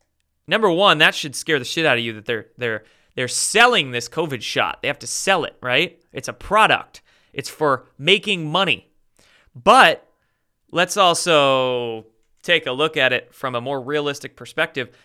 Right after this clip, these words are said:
They're not selling this thing. They're not really selling it. They're coercing people to take it, right? People are having to take it mandatorily, or they'll lose their jobs, or they'll, they won't be able to do this or that or travel or what have you. <laughs> Ha!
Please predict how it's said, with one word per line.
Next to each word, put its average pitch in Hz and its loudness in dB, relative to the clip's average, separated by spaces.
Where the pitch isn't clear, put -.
They're 151 0
not 202 2
selling 170 0
this 117 -10
thing. 117 -10
They're 151 -4
not 180 6
really 180 2
selling 151 0
it. 113 -6
They're 139 2
coercing 175 0
people 139 -6
to - -16
take 156 -2
it, - -8
right? 135 0
People 165 0
are 139 4
having 139 2
to 120 -4
take 151 0
it - -4
mandatorily, 143 -2
or 127 -4
they'll 117 -2
lose 127 -6
their 135 -4
jobs, 120 4
or 113 -8
they'll, 110 -8
they 110 -6
won't 139 -4
be 151 4
able 147 4
to 143 0
do 143 -2
this 139 2
or 139 -4
that 143 4
or 131 -2
travel 147 4
or 123 0
what 131 -2
have 147 6
you. 120 -4
<laughs> - -20
Ha! 220 6